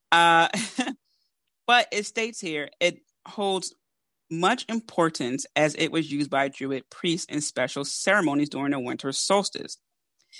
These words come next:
They believed that its green leaves represented the fertility of the mother goddess, and its white berries, the seeds of the forest god or oak king.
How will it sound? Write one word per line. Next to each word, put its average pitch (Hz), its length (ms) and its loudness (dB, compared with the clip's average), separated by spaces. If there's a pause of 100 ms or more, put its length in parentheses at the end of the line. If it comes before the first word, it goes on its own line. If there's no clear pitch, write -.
(320)
They 214 140 8
believed 208 400 6
that 165 200 6
its 156 180 2
green 185 440 4
leaves 156 320 4
represented 156 520 0 (120)
the 151 160 2
fertility 147 880 0
of 143 160 0
the 147 80 0
mother 156 440 2
goddess, 147 720 -2 (680)
and 170 160 4
its 156 160 4
white 151 340 0
berries, 143 540 2 (460)
the 156 100 2
seeds 175 580 2
of 151 200 0
the 147 100 -4
forest 170 460 -4
god 135 280 2 (120)
or 147 320 -2
oak - 300 -2
king. - 440 -6